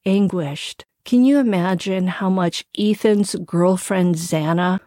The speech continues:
must have gravitated towards Stacy Chapin? We've heard that Xana had a tendency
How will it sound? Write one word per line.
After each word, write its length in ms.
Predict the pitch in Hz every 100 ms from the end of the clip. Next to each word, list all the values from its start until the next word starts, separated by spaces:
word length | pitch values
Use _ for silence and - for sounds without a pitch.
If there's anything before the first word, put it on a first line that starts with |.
| -
must 380 | 208 202 190 -
have 280 | 196 165 -
gravitated 1040 | 156 156 156 180 196 - 196 190 196 185
towards 360 | - 180 165
Stacy 600 | - - 160 156 - 190 175
Chapin? 800 | - 156 156 - 185 202 202 - _ _ _ _
We've 200 | 214 220
heard 260 | 233 240 214
that 200 | 202 170
Xana 540 | 175 175 170 180 170
had 200 | 165 170
a 80 | 165
tendency 960 | - 185 180 190 196 185 - 196 190